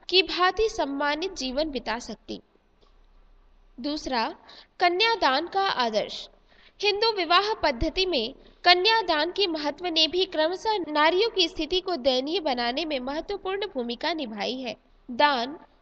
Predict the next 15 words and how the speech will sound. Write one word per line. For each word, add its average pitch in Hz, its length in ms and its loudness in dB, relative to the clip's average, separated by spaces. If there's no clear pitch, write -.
चीज 370 340 4
वस्तुओं 294 520 0
का, 240 360 -4
रुपयों 381 480 2
का, 262 340 -2
गायों 339 420 4
का 320 180 0
दिया 226 260 0
जाता 220 340 -4
है, 277 300 -8
अतः 440 300 4
कन्यादान 359 720 2
की 370 180 -2
विभावना 277 640 -2
ने 254 240 -4